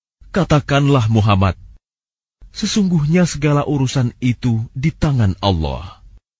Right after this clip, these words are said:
Mereka menyembunyikan dalam hatinya apa yang tidak mereka terangkan kepadamu. Mereka berkata,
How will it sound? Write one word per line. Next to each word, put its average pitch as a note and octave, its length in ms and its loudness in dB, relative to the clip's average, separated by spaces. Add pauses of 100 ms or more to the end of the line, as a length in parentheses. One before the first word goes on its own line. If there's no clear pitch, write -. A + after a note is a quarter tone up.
(720)
Mereka A2+ 600 0
menyembunyikan A#2 840 0
dalam A#2 320 0
hatinya A#2+ 680 -2
apa C#3 360 -2
yang C3 160 0
tidak C#3 240 -4
mereka C#3 480 -2
terangkan C#3+ 640 -2
kepadamu. D#2+ 760 0 (1200)
Mereka F3+ 480 0
berkata, G2 720 -2